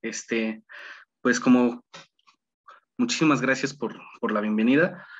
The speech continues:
Y lo que vamos a ver hoy es sistemas de protección integral para sistemas de videovigilancia.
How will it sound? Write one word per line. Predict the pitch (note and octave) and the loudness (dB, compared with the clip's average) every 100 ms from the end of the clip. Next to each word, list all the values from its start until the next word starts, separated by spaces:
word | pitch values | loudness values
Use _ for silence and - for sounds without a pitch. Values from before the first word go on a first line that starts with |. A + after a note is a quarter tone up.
| - | -6
Y | A#2+ | 2
lo | B2 | 2
que | C3+ | 4
vamos | D3+ E3+ | 4 4
a | D3+ | 4
ver | D3 D3+ | 2 2
hoy | E3 F2 - - | 0 -2 -12 -10
es | B2+ C3+ C#3 | -2 -2 -2
sistemas | - B2 C3+ C#3 | -6 -8 0 0
de | C3+ | 0
protección | A#2+ A2+ G#2+ B2 | -6 -10 -6 -2
integral | B2+ B2 A2+ A#2 | -2 -2 -4 -2
para | B2 A2+ | -2 -4
sistemas | - A#2 A#2 A#2 | -6 -6 -4 -2
de | B2 - A2+ | -2 -2 -6
videovigilancia. | A2+ G#2 G#2 G2+ G2 A2 G#2+ G#2 G2+ F2 | -4 -2 -2 -4 -6 -4 -4 -4 -8 -12